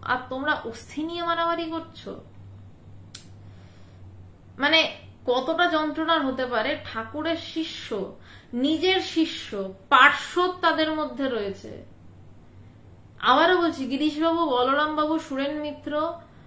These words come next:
এনারা ছিলেন না এটার মধ্যে। আর নরেন্দ্রনাথ চেষ্টা করছিল দুই দলের ঝামেলা মেটাতে, কিন্তু বাকি সন্ন্যাসী শি-, শিষ্যরা একদম, আহ, স্থির যে আমরা অস্থি নেব, কারণ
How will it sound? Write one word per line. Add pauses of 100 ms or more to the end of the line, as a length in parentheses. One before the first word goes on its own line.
(260)
এনারা
ছিলেন
না
এটার
মধ্যে। (720)
আর
নরেন্দ্রনাথ
চেষ্টা
করছিল
দুই
দলের
ঝামেলা
মেটাতে,
কিন্তু
বাকি
সন্ন্যাসী
শি-,
শিষ্যরা
একদম, (400)
আহ,
স্থির
যে
আমরা
অস্থি
নেব,
কারণ